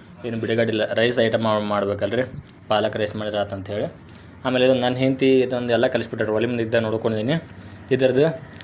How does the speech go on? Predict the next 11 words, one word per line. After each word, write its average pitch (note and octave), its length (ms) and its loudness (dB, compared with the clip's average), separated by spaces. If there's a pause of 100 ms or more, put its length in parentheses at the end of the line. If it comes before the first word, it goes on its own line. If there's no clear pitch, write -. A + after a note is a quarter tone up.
(120)
ರೈಸ್ C#3 300 2
ಆಗಲಿ, A#2 300 0
ಆಮೇಲೆ A2+ 300 0
ಇದ್ರದ್ದು A2+ 340 0 (140)
ಸಾಂಬಾರು A#2+ 460 2
ಆಗಲಿ, A2 260 0
ಪಲ್ಯ A#2 300 0
ಆಗಲಿ A#2 240 2
ಭಾರಿ A2+ 220 0
ಆಗೈತೆ A2+ 280 0
ರೀ. D#3+ 100 0